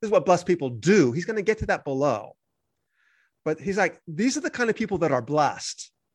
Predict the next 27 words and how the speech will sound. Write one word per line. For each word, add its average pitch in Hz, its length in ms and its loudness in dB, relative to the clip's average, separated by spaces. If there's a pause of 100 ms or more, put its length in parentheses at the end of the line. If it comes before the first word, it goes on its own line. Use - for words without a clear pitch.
(520)
And 147 200 -2
these 175 140 2
are 196 60 0
the 185 60 -8
kind 185 140 -4
of 175 60 -4
people 170 200 -6
that 127 120 -4
are 113 140 -12
cursed. - 540 -6 (760)
Now, 156 100 -2
the 160 100 -2
problem 294 400 -4
that 262 100 -4
we 214 120 0
have 202 340 0
here 127 380 -4 (180)
is 160 100 -6
that 175 80 -2
we 175 120 0
think 226 220 -4
of 202 220 -6
poor 233 560 0
and 156 320 -4
wealth 139 500 2 (920)
strictly 240 300 2
monetarily. 160 640 2